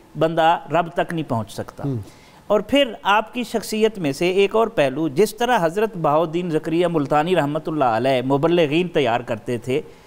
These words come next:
Speaker 1: और फिर दुनिया में उनको
Speaker 2: भेजते थे
Speaker 1: तबलीग के
Speaker 2: उनको।
Speaker 1: लिए भेजते थे, सेम किरदार आपका भी है।
Speaker 2: अच्छा।
Speaker 1: आपने मुबल्लिगीन तैयार किए, शाम की तरफ, इराक की तरफ, बुखारा की, समरकंद की तरफ।
Speaker 2: और बड़े आपके खुलफा में बड़े-बड़े नाम हैं।
Speaker 1: बड़े-बड़े नाम हैं।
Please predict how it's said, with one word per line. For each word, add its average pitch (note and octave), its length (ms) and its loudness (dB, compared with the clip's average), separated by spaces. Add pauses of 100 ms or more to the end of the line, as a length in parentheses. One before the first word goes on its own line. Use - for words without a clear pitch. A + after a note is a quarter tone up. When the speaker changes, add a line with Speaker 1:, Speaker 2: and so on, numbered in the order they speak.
(200)
Speaker 1:
और D#3 200 -2
फिर F#3 200 0 (200)
दुनिया E3 400 2
में C#3 220 -2 (240)
उनको E3+ 160 0
Speaker 2:
भेजते D#3+ 160 4
थे F3+ 100 4
Speaker 1:
तबलीग F3 180 2
के D#3+ 60 4
Speaker 2:
उनको। D3+ 160 2
Speaker 1:
लिए F3+ 180 2
भेजते C#3 480 -2
थे, F3+ 60 2
सेम C4 460 2
किरदार E3 440 2
आपका C3 300 0
भी G2+ 100 -10
है। F#2 220 -16 (240)
Speaker 2:
अच्छा। F#3+ 460 -4
Speaker 1:
आपने F3+ 440 0
मुबल्लिगीन D#3+ 580 2
तैयार F3 380 2
किए, E3 360 -4
शाम F3 360 0
की D#3 160 -6
तरफ, D3+ 360 0
इराक E3 420 2
की D#3+ 80 -2
तरफ, D3+ 360 -2 (100)
बुखारा E3+ 380 2
की, D#3+ 240 -4
समरकंद F#3 560 0
की E3+ 120 -2
तरफ। D#3+ 340 0 (120)
Speaker 2:
और E3 100 4
बड़े F3 360 6 (120)
आपके G#3 300 0
खुलफा F3 500 2
में F3+ 240 0
बड़े-बड़े G3+ 360 4
नाम F3+ 340 2
हैं। C#3 100 -6
Speaker 1:
बड़े-बड़े A3 340 4
नाम A#2+ 240 -2
हैं। F#2+ 100 -12